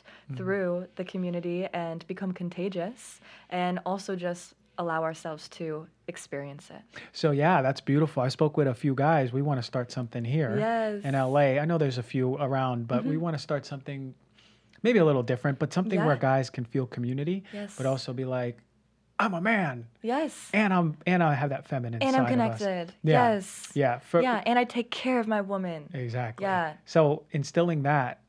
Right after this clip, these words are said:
Speaker 1: I mean, we're just trying to shift it, right?
Speaker 2: Yes.
Speaker 1: Getting people back to who they are is
Speaker 2: Mm-hmm.
Speaker 1: literally one of the fastest ways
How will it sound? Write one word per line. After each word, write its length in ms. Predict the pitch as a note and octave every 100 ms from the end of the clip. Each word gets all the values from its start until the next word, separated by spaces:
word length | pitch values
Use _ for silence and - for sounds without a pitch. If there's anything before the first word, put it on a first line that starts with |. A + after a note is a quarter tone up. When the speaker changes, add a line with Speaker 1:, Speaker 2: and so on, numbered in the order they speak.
| -
Speaker 1:
I 60 |
mean, 140 | D#3 F#3
we're 80 | F#3
just 200 | F#3 -
trying 180 | F3+
to 60 | E3+
shift 360 | - F#3+ - -
it, 100 | -
right? 300 | C3 D3+ D#3+
Speaker 2:
Yes. 240 | F#3 F3+
Speaker 1:
Getting 200 | D3 D3
people 320 | D3 D3 D3+ A2+
back 240 | C3 C3+ -
to 120 | C3
who 160 | A#2 B2+
they 140 | B2
are 260 | A#2+ C3+ E3
is 100 | C#3
Speaker 2:
Mm-hmm. 120 | A#2
Speaker 1:
literally 500 | B2+ C3+ C#3 D3 E3 - - -
one 200 | C3 C#3
of 60 | C#3
the 80 | A#2+
fastest 540 | - C3 B2+ D3 -
ways 320 | B2 B2 B2